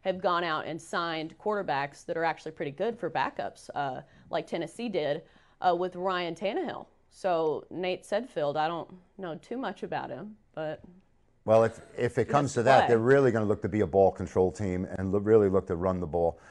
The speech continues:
Speaker 2: And, uh, their efficiency on third down, if that's the case, is gonna be the key factor for them. But the Eagles, uh, they're an awful powerful team. They're very strong. Like I said, they get to play the Giants twice. I don't know if the Giants can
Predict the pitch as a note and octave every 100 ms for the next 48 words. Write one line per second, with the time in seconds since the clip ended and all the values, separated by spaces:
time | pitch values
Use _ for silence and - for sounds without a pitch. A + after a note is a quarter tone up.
0 | - _ - E2+ E2+ E2+ E2+ - E2+ F#2+
1 | - B2 A2+ - G#2 F#2+ - G#2 F2+ G2+
2 | F#2+ F2 - F2 - E2+ F2+ D#2 D#2+ D#2+
3 | F2 D#2 E2+ E2 D#2+ D#2+ - F2+ - F2
4 | D2+ F2 - D2 D2+ - - - _ A2+
5 | - A#2+ C#3+ F#3 F#3 D3+ E3+ D#3+ D#3 C#3+
6 | E3+ D#3+ E3+ - - C#3+ B2+ B2 - A#2
7 | A2+ A2+ B2 C#3 A#2+ - A#2+ A#2+ A#2 -
8 | - - - G#2+ G2+ A#2+ G2 F#2+ C#3 C#3
9 | - B2 A2 F#2+ A2 A2+ G#2+ - A2+ A2
10 | A#2+ B2 A#2+ A2 G2 A2 G#2 G2+ - F#2+
11 | F#2 D#2